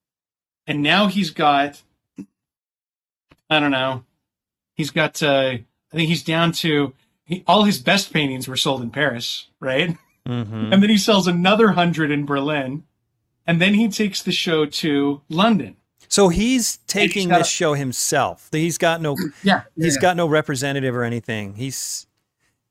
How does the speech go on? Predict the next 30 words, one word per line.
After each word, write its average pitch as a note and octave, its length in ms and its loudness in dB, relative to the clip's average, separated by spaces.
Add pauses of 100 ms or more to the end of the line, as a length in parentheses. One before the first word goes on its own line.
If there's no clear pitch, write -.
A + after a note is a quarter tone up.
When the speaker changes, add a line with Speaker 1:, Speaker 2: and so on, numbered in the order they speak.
Speaker 2:
how F#3+ 80 2
do G#3 60 8
Speaker 1:
He's, F#3 100 4
he's F3 220 2
Speaker 2:
people G3+ 140 2
Speaker 1:
doing G3+ 120 2
it - 20 2
himself. F3 380 0
Speaker 2:
How G#3 80 2
do B3 100 2
people, G#3 600 0 (140)
I G3+ 40 -10
mean, G3 120 -4
how F#3+ 80 -2
does A3 120 -2
that G#3+ 160 -4
work E3+ 380 -4
exactly B2+ 420 -2
back A2 320 -4
then? G2+ 280 -6
How C3+ 140 -8
do F#3 60 -6
people F#3+ 280 -4
know D3+ 240 -2
he's D3+ 200 -4
arrived B2 500 -2
and A2 80 -8
he's G#2 160 -8
got A#2 200 0
a G#2+ 140 -4